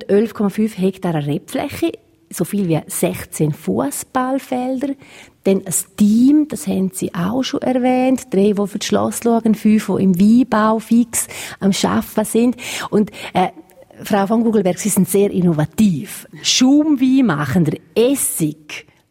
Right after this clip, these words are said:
Also Schaumwein ist mir jetzt irgendwie noch, finde ich, okay, das ist, äh, eine Challenge, ja.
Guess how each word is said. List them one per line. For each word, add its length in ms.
Also 160
Schaumwein 300
ist 140
mir 60
jetzt 180
irgendwie 260
noch, 300
finde 240
ich, 100
okay, 300
das 180
ist, 220
äh, 120
eine 240
Challenge, 440
ja. 180